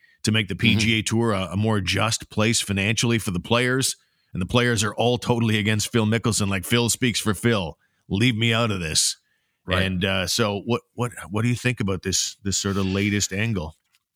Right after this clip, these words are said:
Speaker 2: Well, well, if you look at other sports, Stevie, okay, if you took baseball and football and basketball,
Speaker 1: Mm-hmm.
Speaker 2: okay,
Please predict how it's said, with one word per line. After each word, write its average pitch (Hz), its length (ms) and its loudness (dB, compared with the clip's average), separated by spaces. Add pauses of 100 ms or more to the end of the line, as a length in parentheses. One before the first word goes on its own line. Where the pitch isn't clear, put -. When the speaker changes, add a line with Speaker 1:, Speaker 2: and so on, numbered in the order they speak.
(160)
Speaker 2:
Well, 175 320 -2
well, 196 380 0
if 170 160 -2
you 220 80 2
look 254 160 -2
at 269 100 -2
other 190 180 0
sports, 147 460 -2
Stevie, 117 360 0
okay, 123 200 -2
if 127 140 -4
you 185 60 -2
took 214 220 -2
baseball 139 580 0
and 101 120 -2
football 98 680 -6 (260)
and 107 160 0
basketball, 90 720 -4 (160)
Speaker 1:
Mm-hmm. 90 280 -2
Speaker 2:
okay, 101 320 -6